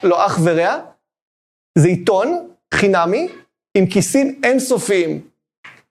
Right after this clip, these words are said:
אני הייתי בלונדון בסופ"ש וראיתי שם עיתוני מטרו.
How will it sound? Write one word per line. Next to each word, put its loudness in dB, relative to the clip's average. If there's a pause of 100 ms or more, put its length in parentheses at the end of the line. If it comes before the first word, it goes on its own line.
(680)
אני 2
הייתי 0
בלונדון 2
בסופ"ש -2
וראיתי 0
שם 0
עיתוני 0
מטרו. 0